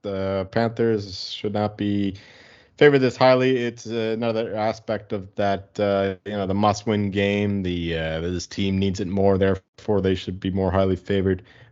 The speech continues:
But I disagree with that. The Senators have been, uh, highly competitive no matter what the stakes. Um, they were right in that game with the Hurricanes, almost, almost pulled out the victory, just couldn't get it done in overtime. Um,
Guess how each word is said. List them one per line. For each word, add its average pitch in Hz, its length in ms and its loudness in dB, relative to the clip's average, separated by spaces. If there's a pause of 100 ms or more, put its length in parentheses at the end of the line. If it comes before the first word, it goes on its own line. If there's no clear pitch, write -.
(100)
But 104 120 -4
I 101 100 4
disagree 98 460 -2
with 95 180 -4
that. 104 240 4
The - 80 -8
Senators 98 480 0
have 95 180 -2
been, 95 320 0
uh, 95 220 0
highly 120 220 4
competitive 110 580 0
no 113 80 -4
matter 113 240 2
what 117 180 -2
the - 60 -20
stakes. - 560 -12
Um, 80 420 -10
they 85 100 -6
were 85 220 -4 (520)
right 190 340 8
in 202 80 8
that 156 180 4
game 131 140 2
with 123 80 -2
the 107 120 -2
Hurricanes, 107 520 -2
almost, 123 340 -4
almost 120 280 -10
pulled 110 180 -2
out 95 80 -4
the 90 100 -14
victory, 98 300 -8
just 92 180 -8
couldn't 107 200 -8
get 101 100 -4
it 92 80 -6
done 95 220 -2
in 90 80 -2
overtime. 90 520 -2 (560)
Um, 87 640 -4